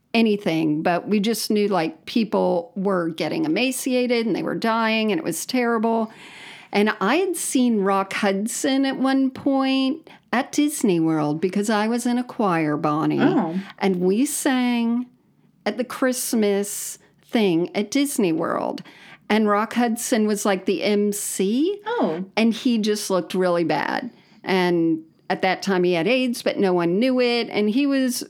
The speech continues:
Speaker 1: really the first celebrity that once it came out, you know, "Oh,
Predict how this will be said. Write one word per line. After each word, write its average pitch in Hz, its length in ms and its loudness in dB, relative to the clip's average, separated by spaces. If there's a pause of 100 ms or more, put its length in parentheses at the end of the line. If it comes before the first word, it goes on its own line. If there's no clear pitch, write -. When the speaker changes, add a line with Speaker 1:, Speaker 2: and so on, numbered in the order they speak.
Speaker 1:
really 208 340 0
the 196 120 -2
first 202 480 -2
celebrity 175 840 0 (600)
that 175 400 0
once 170 840 0 (340)
it 202 160 0
came 202 320 2
out, 170 520 0
you 190 120 2
know, 165 400 -2
"Oh, 175 400 2